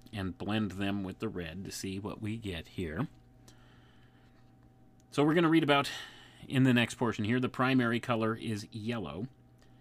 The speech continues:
and the color of the mental plane. The color yellow is the color of the mental plane. By this we mean that all the mind states, the manas, are some shade of yellow.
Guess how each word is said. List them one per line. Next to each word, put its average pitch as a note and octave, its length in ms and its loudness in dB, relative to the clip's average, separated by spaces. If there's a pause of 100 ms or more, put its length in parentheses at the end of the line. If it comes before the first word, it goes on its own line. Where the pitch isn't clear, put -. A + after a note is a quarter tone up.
(840)
and B2+ 160 6
the B2+ 60 10
color B2+ 340 8
of A2+ 360 2
the A#2 80 6
mental A2+ 340 4
plane. F#2+ 480 0
The D#2+ 80 -8
color G#2 260 -2
yellow G#2 460 0
is G#2 140 -2
the G2+ 80 -4
color G#2+ 340 0
of G#2 140 -2
the A2 80 0
mental A2 340 2
plane. G2 480 -2 (600)
By A#2 180 8
this B2 320 10
we A#2+ 160 8
mean A#2+ 560 6 (280)
that G#2+ 160 -2
all B2+ 220 8
the D3 100 0
mind A2 480 2
states, - 640 -6
the G#2+ 120 0
manas, G#2 580 -2
are F#2+ 160 -6
some A2+ 300 0
shade F#2+ 340 -4
of F2+ 100 -4
yellow. G2 440 -4